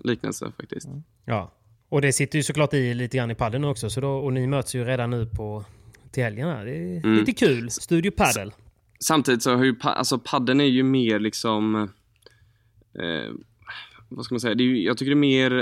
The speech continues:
Speaker 1: eh, kamratskap i padden. Det är lite annat häng och, eh,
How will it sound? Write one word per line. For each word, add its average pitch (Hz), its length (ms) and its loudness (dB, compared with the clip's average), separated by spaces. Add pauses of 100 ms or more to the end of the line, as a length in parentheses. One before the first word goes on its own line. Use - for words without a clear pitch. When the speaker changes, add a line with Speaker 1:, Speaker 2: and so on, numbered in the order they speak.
(100)
Speaker 1:
eh, 120 60 -2
kamratskap 127 800 0
i 113 80 0
padden. 107 400 -2
Det 110 80 2
är 113 60 2
lite 117 360 -2
annat 107 200 0
häng 107 400 0
och, 107 360 2
eh, 101 40 -6